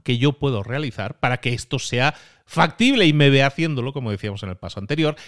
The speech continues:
Y también cinco, oye, ¿cuál va a ser el estímulo, el disparador que yo voy a utilizar? ¿Vale? Entonces, paso cuatro,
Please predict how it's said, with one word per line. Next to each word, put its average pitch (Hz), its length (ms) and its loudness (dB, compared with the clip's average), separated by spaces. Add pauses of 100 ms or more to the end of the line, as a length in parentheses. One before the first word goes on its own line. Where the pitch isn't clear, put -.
(120)
Y 170 100 -2
también 170 280 2
cinco, 160 600 -2
oye, 110 240 -4
¿cuál 113 220 -4
va - 20 -2
a 117 60 -4
ser 110 140 -8
el 107 100 -4
estímulo, 175 460 -4
el 131 100 -2
disparador 139 640 2
que 127 120 -2
yo 117 120 -2
voy 113 160 -4
a 101 40 -4
utilizar? - 540 -14
¿Vale? 208 200 0
Entonces, 147 280 -2
paso 226 320 0
cuatro, - 380 -14